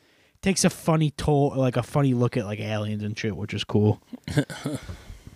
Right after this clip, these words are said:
Speaker 1: But I mean, that's not even, like, that's not even close.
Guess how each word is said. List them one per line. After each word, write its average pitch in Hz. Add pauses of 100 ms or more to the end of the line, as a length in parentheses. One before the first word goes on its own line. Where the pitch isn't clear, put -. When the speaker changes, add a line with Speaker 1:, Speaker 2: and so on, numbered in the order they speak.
(500)
Speaker 1:
But 113
I 110
mean, 110 (680)
that's 160
not 135
even, 107
like, - (1300)
that's 147
not 208
even 160
close. -